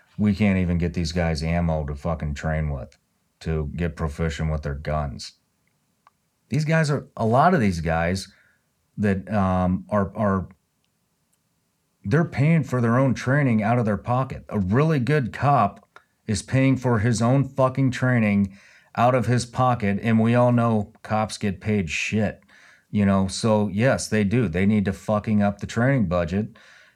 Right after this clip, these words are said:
and, and I do think this goes back to accountability. I mean, yes, the George Floyd, uh, case, the Kenosha case, like, yeah, those guys, the, the guys on the ground, they definitely need to be held accountable. But you know who else needs to be held accountable is the fucking,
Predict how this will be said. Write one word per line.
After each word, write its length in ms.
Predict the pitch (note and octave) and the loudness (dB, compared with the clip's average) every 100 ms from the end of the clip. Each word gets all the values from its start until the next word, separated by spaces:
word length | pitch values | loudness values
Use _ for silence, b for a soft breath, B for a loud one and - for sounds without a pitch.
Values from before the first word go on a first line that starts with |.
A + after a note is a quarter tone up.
| - | -4
and, 420 | G#2+ G#2 G#2 G#2 - _ _ _ _ _ _ - | 0 4 4 2 -2 _ _ _ _ _ _ -6
and 200 | G#2+ G#2 | 0 2
I 120 | A2 | 2
do 220 | F#2 A#2 | 2 0
think 280 | C3 A2 G2 | 0 0 0
this 160 | G#2 F#2 | -2 -2
goes 280 | G#2 G#2 F2 | 0 0 0
back 300 | G2 G#2 F#2+ | 0 0 0
to 120 | G#2+ | -4
accountability. 880 | G2 A2 A#2 A2 B2 D#3 F2+ C2+ - | -2 -2 0 0 0 0 -2 -8 -10
I 120 | G2+ G#2+ | -4 0
mean, 260 | A2 G#2 | 2 2
yes, 480 | F#2+ C3 G2 - - b b b _ | 2 2 0 -4 -14 b b b _
the 80 | F#2+ | -6
George 360 | F2+ A2+ A#2 - | 0 2 0 -2
Floyd, 480 | A#2+ A#2+ B2 A#2 - | -2 0 0 -2 -2
uh, 260 | A2+ A2+ A2 | 0 0 0
case, 540 | A#2+ B2 C#3 - - B B B - | -2 0 -2 -4 -12 B B B -6
the 100 | G#2+ | -2
Kenosha 420 | A2 A2+ A#2+ C3+ | 2 2 2 -2
case, 360 | - C3+ C#3 C3+ | 0 0 0 0
like, 200 | B2+ A2+ | 0 2
yeah, 180 | D3 | 2
those 240 | F#2 G#3+ B2 | 4 0 2
guys, 400 | C#3+ B2+ G#2 - F#2+ | 2 2 -2 -6 -6
the, 240 | G#2 G2 - | -6 -4 -4
the 80 | |
guys 340 | F#2 A2 C3+ A2+ | 2 4 4 4
on 120 | B2 | 2
the 60 | G2+ | 2
ground, 320 | A#2 C3 G2+ | 2 2 2
they 80 | F#2+ | 2
definitely 440 | G#2 G#2+ A2 G#2+ | 2 2 2 2
need 180 | G#2 G2 | 4 2
to 60 | |
be 140 | F#2+ F#2 | 0 0
held 240 | G2+ F#2+ | 0 -2
accountable. 480 | F2 G#2+ A2+ D#2+ D#2 | -2 0 0 0 -4
But 140 | E2 | -4
you 100 | F2+ | 0
know 120 | A2+ A#2 | 2 2
who 160 | A2 | 2
else 240 | G#2+ A2+ F#2+ | 0 0 -2
needs 180 | F#2 | -4
to 60 | E2+ | -2
be 100 | F2+ | -2
held 220 | G2+ G2 | -2 -2
accountable 500 | E2 G2+ G#2+ F#2 E2+ | -2 -2 0 0 -4
is 120 | D#2 | -6
the 80 | D#2+ | -8
fucking, 640 | - G2+ G2+ G2+ F2 D2+ | -8 -6 -4 -4 -4 -6